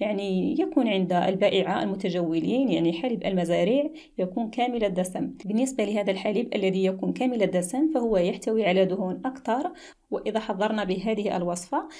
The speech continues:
فسنحصل يعني على زبدة أكثر، لهذا سيكون فرق ما بينه وبين الحليب المعلب. بالنسبة للحليب المعلب فهو أيضًا يوجد فيه يعني زبدة أو سمن،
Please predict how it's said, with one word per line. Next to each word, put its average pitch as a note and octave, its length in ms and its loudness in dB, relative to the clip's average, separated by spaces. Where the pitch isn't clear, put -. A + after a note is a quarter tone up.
فسنحصل A3+ 560 -4
يعني F3+ 320 0
على F3 240 0
زبدة G#3 320 -2
أكثر، - 520 -2
لهذا G3 360 0
سيكون G#3+ 460 -2
فرق D4 340 0
ما G3 140 0
بينه F3 400 0
وبين G3+ 500 2
الحليب G#3+ 640 -4
المعلب. A#3 500 2
بالنسبة C#4 380 0
للحليب A3+ 400 0
المعلب F#3+ 460 2
فهو A#3 300 0
أيضًا C4 260 0
يوجد G3+ 420 4
فيه F#3+ 300 -2
يعني F3+ 240 0
زبدة F#3 320 -2
أو F3+ 220 0
سمن، E4+ 340 -2